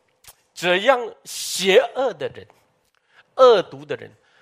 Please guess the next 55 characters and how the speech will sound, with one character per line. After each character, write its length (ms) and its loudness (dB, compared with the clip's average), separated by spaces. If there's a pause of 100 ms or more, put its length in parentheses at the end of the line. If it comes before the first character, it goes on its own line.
(340)
神 500 2
拣 260 -8
选 200 -14
了 80 -12
他， 320 -20
神 560 -4
的 180 0
恩 200 6
典 260 -8
临 180 -16
到 240 -8
他， 140 -20 (100)
他 180 -8 (120)
怎 180 -2
样 260 -4
会 180 -6
改 220 -6
变 220 -12
过 160 -12
来？ 160 -16 (380)
重 500 -2
生， 300 -6 (280)
新 600 -4
的 80 2
生 200 0
命、 260 -8 (260)
新 480 -2
的 100 4
性 320 -8
情 260 -18
生 280 -8
出 160 -8
来 120 2
的 120 -14
事 120 -14
情， 160 -16
我 120 -6
们 140 2 (120)
没 160 -4
有 100 -2
办 160 2
法 160 -2
解 300 -6
释 240 -12
这 180 -12
个 140 -6
事 220 -12
哈。 200 -18 (680)
所 220 -2
以 80 0
各 120 -4
位， 140 0
我 140 0
们， 260 0
呃， 340 0